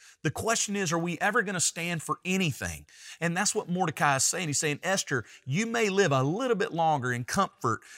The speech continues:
and in all of this opulence that you're enjoying in Persia, but you're gonna die eventually. They're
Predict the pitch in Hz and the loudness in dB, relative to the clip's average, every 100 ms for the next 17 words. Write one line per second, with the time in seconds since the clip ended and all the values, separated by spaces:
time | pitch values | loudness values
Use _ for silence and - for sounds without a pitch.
0 | - 135 139 139 151 151 151 156 175 160 | -4 0 0 0 0 0 2 4 4 4
1 | 143 139 - 151 180 156 135 131 - 123 | 2 0 0 -2 -2 0 0 0 -4 -4
2 | 135 135 123 143 151 127 120 - 156 156 | -2 -2 0 0 0 0 -4 0 2 2
3 | 117 107 - - - 160 165 190 165 247 | 2 -4 -6 -16 -2 0 2 0 0 0
4 | 247 170 180 170 147 151 135 127 135 | 0 4 6 6 2 -2 -2 -4 -4